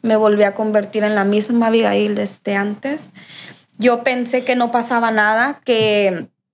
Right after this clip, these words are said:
que la iba a, a volver a empezar. Pero dice la literatura que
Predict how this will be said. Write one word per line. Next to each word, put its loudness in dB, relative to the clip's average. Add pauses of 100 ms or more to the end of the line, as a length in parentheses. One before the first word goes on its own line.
(760)
que 4
la 2
iba 0
a, -8 (160)
a 0
volver 0
a 0
empezar. -2 (760)
Pero 4
dice -2
la 2
literatura 0 (760)
que 0